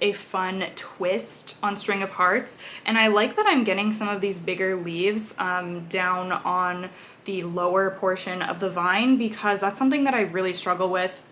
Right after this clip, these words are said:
I know this one is so hard to show, I'm sorry. But that's something that I really struggle with, with my String of Hearts, is I just get these, like, minuscule little hearts at the end, which is something I'm trying to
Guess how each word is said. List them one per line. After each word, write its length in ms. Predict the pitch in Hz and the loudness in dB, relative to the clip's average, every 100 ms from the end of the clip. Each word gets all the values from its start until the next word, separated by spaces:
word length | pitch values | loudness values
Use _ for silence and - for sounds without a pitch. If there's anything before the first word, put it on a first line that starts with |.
| - | -4
I 80 | 214 | 0
know 100 | 208 | 0
this 180 | 190 185 | -2 -4
one 120 | 180 | -8
is 80 | 180 | -6
so 160 | - | -8
hard 200 | - - - | -6 -8 -10
to 60 | |
show, 200 | - - | -8 -8
I'm 100 | - | -8
sorry. 300 | - - - - - - - | -6 -4 -4 -10 -16 -18 -6
But 80 | 220 | 4
that's 160 | 220 220 | 4 6
something 240 | 233 269 | 4 4
that 100 | 269 | 6
I 60 | 240 | 4
really 260 | 185 185 | 2 0
struggle 320 | 185 185 185 | 0 0 2
with, 320 | 190 190 190 190 | 4 2 2 0
with 220 | 180 180 | -2 0
my 120 | 180 | -4
String 240 | 175 185 | -4 -6
of 100 | 180 | -6
Hearts, 440 | - 170 196 233 - | 0 2 2 0 -2
is 320 | 190 185 180 | 0 0 2
I 140 | 170 | 0
just 180 | 180 196 | 0 -4
get 120 | 247 | -4
these, 140 | 247 214 | -2 -2
like, 140 | 196 | -2
minuscule 720 | 202 202 202 202 202 202 190 185 | -2 -2 -2 -4 -4 0 2 2
little 200 | 185 180 | 2 0
hearts 340 | - 180 180 | 0 -2 -2
at 80 | 220 | -4
the 160 | 226 | -2
end, 320 | 220 233 240 233 | 0 2 0 0
which 320 | 196 190 - | 0 -2 -4
is 80 | 190 | -4
something 400 | 220 262 269 262 | -2 0 2 4
I'm 280 | 196 202 214 | 6 4 2
trying 480 | - 196 190 196 | 0 2 4 2
to 600 | 202 202 185 185 180 185 | -2 0 2 2 2 -2